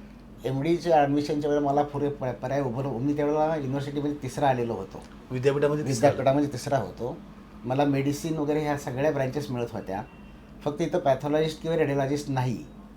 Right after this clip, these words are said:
Speaker 1: असं म्हणून मी पॅथॉलॉजी ही ब्रँच निवडली आणि बारामतीला पॅथॉलॉजिस्ट असं म्हणून मग मी जॉईन झालो बारामतीला. इथे येताना पॅथॉलॉजीचं फारसं बाहेर काही महत्त्व नव्हतं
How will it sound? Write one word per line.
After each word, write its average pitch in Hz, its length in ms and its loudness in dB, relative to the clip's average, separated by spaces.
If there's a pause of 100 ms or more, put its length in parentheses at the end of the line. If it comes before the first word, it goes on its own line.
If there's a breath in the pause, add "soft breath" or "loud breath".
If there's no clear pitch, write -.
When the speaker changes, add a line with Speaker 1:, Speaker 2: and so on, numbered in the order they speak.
(140)
Speaker 1:
असं 147 260 -2
म्हणून 147 240 0
मी 170 120 2
पॅथॉलॉजी 131 460 -4
ही 143 100 -2
ब्रँच 123 320 -6
निवडली 117 500 -6 (920)
आणि 147 160 0
बारामतीला 143 540 2
पॅथॉलॉजिस्ट 131 720 -4 (420)
असं 139 280 -6 (200)
म्हणून 123 220 -4
मग 135 80 -2
मी 147 180 0
जॉईन 175 260 4
झालो 101 240 -4
बारामतीला. 85 520 -10 (840)
इथे 131 200 -2
येताना 175 280 6
पॅथॉलॉजीचं 160 720 2
फारसं 143 440 0
बाहेर 143 240 0
काही 147 260 -2
महत्त्व 139 300 0
नव्हतं 113 520 -2